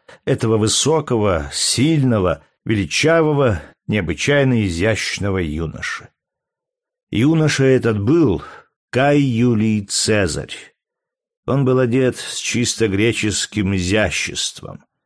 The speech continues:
Поверх ослепительно белой туники из тонкого полотна, украшенной пурпурной латиклавой и стянутой у талии пурпурным шерстяным шнуром,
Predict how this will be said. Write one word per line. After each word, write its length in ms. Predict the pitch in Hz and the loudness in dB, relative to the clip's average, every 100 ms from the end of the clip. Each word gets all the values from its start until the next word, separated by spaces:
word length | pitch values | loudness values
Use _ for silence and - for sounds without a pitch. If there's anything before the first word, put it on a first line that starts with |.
| _ _ _ | _ _ _
Поверх 460 | - 107 123 120 117 | -2 0 2 2 0
ослепительно 840 | 110 113 107 127 127 120 110 113 | -2 -2 -2 0 0 0 0 0
белой 500 | 104 92 123 123 113 | 0 2 2 4 2
туники 600 | 107 110 104 120 127 127 | 0 -2 0 0 -2 0
из 260 | 120 101 - | -2 -2 -2
тонкого 520 | 117 123 113 101 101 | -2 -2 -2 -2 -2
полотна, 800 | - 98 82 71 78 98 123 110 _ _ _ _ - | 0 0 0 -4 -4 -2 0 -2 _ _ _ _ -8
украшенной 680 | 98 98 123 123 113 107 110 | -6 -2 -2 0 -2 0 -2
пурпурной 1040 | - 101 101 110 131 117 113 110 104 73 | -2 -4 -2 -2 0 2 0 0 0 -2
латиклавой 1160 | 85 104 101 113 - 101 110 123 131 135 139 - - - _ | -4 -4 -2 -6 -4 -2 0 2 2 4 2 -2 -12 -20 _
и 100 | 104 | -4
стянутой 720 | 101 - 113 120 110 101 98 | -2 -2 0 2 0 0 0
у 100 | 95 | 0
талии 480 | - 104 113 107 98 | 0 0 2 2 0
пурпурным 720 | - 101 85 113 123 107 101 | 0 -2 -2 0 0 2 -2
шерстяным 640 | 90 98 - 101 104 120 98 | -2 -4 -2 -2 0 0 -2
шнуром, 680 | - 92 95 131 131 131 | -2 0 2 2 2 0